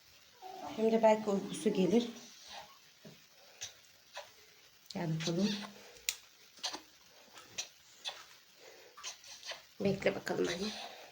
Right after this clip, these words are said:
Şöyle. Şu şekilde oturma yeri var. Merak edenler için gösteriyorum.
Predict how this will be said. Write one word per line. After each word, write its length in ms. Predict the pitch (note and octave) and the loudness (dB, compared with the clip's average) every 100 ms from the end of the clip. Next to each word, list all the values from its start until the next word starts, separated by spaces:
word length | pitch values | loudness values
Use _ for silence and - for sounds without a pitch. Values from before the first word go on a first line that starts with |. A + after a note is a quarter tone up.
| - - - - - - - - - - - - - | -18 -20 -18 -20 -20 -20 -14 -14 -14 -16 -12 -8 0
Şöyle. 420 | F#3+ E3 F#3 B3 - - - - - - - - - - - - - - - - - - - - - - - - - - - - - - - - - | 2 2 0 -4 -8 -20 -20 -20 -18 -20 -20 -14 -12 -12 -16 -18 -20 -20 -20 -20 -20 -20 -20 -20 -20 -20 -20 -20 -20 -20 -20 -20 -20 -20 -20 -18 -8
Şu 60 | G#3+ | 0
şekilde 500 | G#3+ F#3+ G3 F#3+ G#3+ G3 F#3+ - - - - - - - - - - | 0 4 6 10 10 10 6 0 -6 -6 -8 -8 -6 -6 -6 -8 -4
oturma 360 | G3 A3+ G#3 G#3+ | 2 6 8 10
yeri 300 | G#3 F3+ F#3 | 12 10 8
var. 140 | A#3+ - - - | 2 0 -10 4
Merak 380 | F#3 F3+ F3+ F#3+ | 8 8 6 4
edenler 280 | F3+ F3 F3+ | 4 4 4
için 280 | F3+ - E3+ | 2 0 0
gösteriyorum. 680 | E3 - E3+ E3+ F#3+ A#3+ | 0 0 0 2 2 0